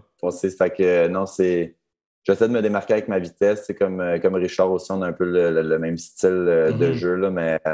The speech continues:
Speaker 1: euh, j'essaie vraiment d'être bon, euh, dans les deux sens de la patinoire, puis, euh, juste, euh,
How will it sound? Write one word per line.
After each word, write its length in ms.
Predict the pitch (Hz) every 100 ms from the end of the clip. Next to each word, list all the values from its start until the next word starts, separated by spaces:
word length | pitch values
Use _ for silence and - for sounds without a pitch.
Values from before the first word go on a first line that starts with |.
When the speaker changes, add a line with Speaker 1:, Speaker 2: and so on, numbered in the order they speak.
| 76 _ _ _ _ -
Speaker 1:
euh, 100 | 85
j'essaie 240 | 87 101
vraiment 220 | 98 104
d'être 200 | 110 95
bon, 280 | 92 101 101
euh, 100 | 92
dans 140 | 85
les 100 | 85
deux 160 | 87 90
sens 200 | 85 92
de 40 | 87
la 40 |
patinoire, 600 | 85 82 87 85 87 85
puis, 280 | 82 80 76
euh, 340 | 73 71 71
juste, 340 | 73 78 - 78
euh, 260 | 71 71